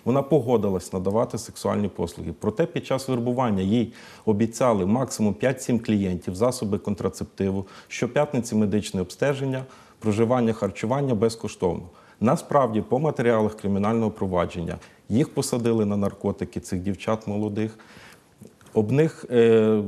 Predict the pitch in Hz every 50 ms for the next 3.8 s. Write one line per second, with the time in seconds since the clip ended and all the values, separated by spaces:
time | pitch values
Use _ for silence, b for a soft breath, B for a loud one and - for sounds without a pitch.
0 | 90 85 95 98 90 85 90 107 123 127 131 147 143 143 - - 123 123 123 139
1 | 143 135 127 - - 113 104 117 117 104 104 117 117 - 123 113 - 131 120 120
2 | - - 104 104 - - 101 - 120 117 - - 104 104 98 95 87 87 87 -
3 | 110 107 110 - - - 95 107 104 104 113 110 104 120 127 127